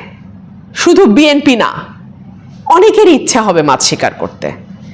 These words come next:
এই ইচ্ছাটা কোনো দোষের ইচ্ছা না। আপনারা জল ঘোলা করবেন এবং আশা করবেন ঘোলা জলের যত মাছ আছে তার সব আপনারা খাবেন,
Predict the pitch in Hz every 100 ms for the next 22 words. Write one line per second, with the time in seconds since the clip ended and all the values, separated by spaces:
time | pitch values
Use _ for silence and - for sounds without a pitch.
0 | - - 370 370 349 349 370 381 370 359
1 | 233 240 285 208 - 156 110 55 - -
2 | - - - - - - - - - -
3 | - 370 427 453 359 285 269 208 226 220
4 | 226 214 196 170 147 185 - - - 277
5 | - 254 - 392 392 359 330 233 208 170
6 | 240 339 330 320 311 320 208 277 285 392
7 | 285 294 302 269 226 196 170 - - -
8 | 277 277 - - 339 349 320 - 302 285
9 | 277 - 220 226 180 190